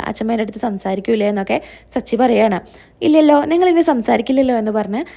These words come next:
രേവതി പുറത്തോട്ട് പോവാണ്. അങ്ങനെ ശ്രുതിയൊക്കെ കുളിയൊക്കെ കഴിഞ്ഞ് അച്ഛമ്മേടെ അടുത്ത് വന്നിരിക്കുകയായിരിക്കും, എല്ലാവരും കൂടെ സംസാരിക്കുകയായിരിക്കും. "മോളെ രേവതി, ആ കവറിങ് എടുത്തേ" എന്ന് പറയുന്നുണ്ട്. ഇതില്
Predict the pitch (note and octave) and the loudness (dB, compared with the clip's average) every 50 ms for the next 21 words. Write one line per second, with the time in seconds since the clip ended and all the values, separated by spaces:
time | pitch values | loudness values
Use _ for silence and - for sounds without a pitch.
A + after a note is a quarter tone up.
0 | - - - - D4+ D#4 D#4 D4 D#4+ E4+ C#4+ D4+ C4+ G#3 - G#3 G3+ G3+ A#3+ A3+ | -20 -10 -4 0 2 2 2 2 2 2 2 2 0 0 0 -2 -2 -2 0 0
1 | B3 A3 G#3 G3 F#3+ F3+ - - - _ _ _ _ _ _ _ _ - G#3 B3 | 0 0 0 -2 -4 -6 -10 -14 -20 _ _ _ _ _ _ _ _ -4 -2 -2
2 | A3+ A#3 A3+ A#3+ C#4+ E4+ E4 - - - - - - D#4 D#4+ D4 F4 E4+ D#4 D#4+ | 0 0 0 2 0 0 -2 -6 -12 -10 -6 0 2 2 4 6 6 4 4 2
3 | D4 C#4 C#4 - C#4 B3 G#3+ B3 B3 D4 C#4 C#4+ C4+ A#3 A3+ A3 A3 A#3 B3 B3+ | 2 0 2 2 2 2 2 2 2 2 2 2 2 0 0 -2 -2 -2 -2 -4
4 | B3+ - - G3+ G#3 G#3 G#3 A#3+ A#3+ - C#4 C4 A3+ A3 A#3 B3 G#3 G#3 - - | -4 -4 -4 -4 -4 -2 -2 -2 -2 -2 -2 -2 -2 -2 -4 -4 -6 -6 -4 -2
5 | B3 G#3+ G3 F#3 F#3+ - A#3+ C#4 C#4+ A#3+ A3 G3+ G3 G#3 G#3+ A3+ B3 C4+ C4 C#4+ | 0 0 0 -2 -4 -6 -6 -4 -4 -4 -4 -4 -4 -4 -2 -2 -2 -2 -2 -2
6 | B3+ A3+ - G#3 G3+ F#3+ F#3+ - B3 A#3 G#3+ G3+ F#3+ - F#3 - - - - - | -4 -4 -4 -4 -6 -4 -4 -2 0 0 0 -2 -2 -6 -8 -10 -10 -18 -20 -20
7 | - _ _ - _ _ _ _ _ - B3 C4 C4+ D#4 D#4+ C#4+ B3+ A#3+ A#3 A#3+ | -20 _ _ -20 _ _ _ _ _ -4 0 2 2 2 4 2 2 2 0 0
8 | A#3+ A#3+ B3+ - - F#4 G4+ G4+ F4 B3 A3+ A3+ B3 B3+ C4 B3+ A#3 G#3 G#3 - | -2 -2 -4 -4 -2 -2 0 0 0 2 2 0 0 0 -2 -2 -2 -4 -2 -2
9 | A3+ G#3+ G#3 G#3+ G#3+ A#3 G#3+ F#3+ G3 G3+ G#3 G3+ G3 F#3 F#3+ G3 - G3+ G#3+ - | -2 -2 0 0 -2 -2 -2 -2 -2 -4 -4 -4 -4 -4 -6 -6 -6 -8 -8 -6
10 | G3 G3 G#3+ | -4 -2 -2